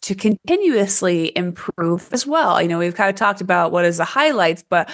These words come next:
what are you doing to kind of carry you on even beyond, like, help set the next bar?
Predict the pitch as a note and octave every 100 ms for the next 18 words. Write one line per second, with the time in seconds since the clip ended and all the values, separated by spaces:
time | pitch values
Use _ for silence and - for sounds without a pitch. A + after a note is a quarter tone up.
0 | - - G3+ A3 G#3+ F#3+ G#3 G3 F#3+ F#3+
1 | - G3 F#3 F#3 G3+ F3+ F#3 - A#3+ A#3+
2 | A#3 G#3+ F3+ F#3+ G3+ F3 G#3+ G#3+ G3+ G3
3 | F#3 F#3 F#3 F3 E3 E3+ E3+ E3 D#3+ E3+
4 | F3+ F3 F#3+ G#3+ G#3 - G#3+ G3 G3 E3+
5 | E3 F3 G3 - - D#2+ - -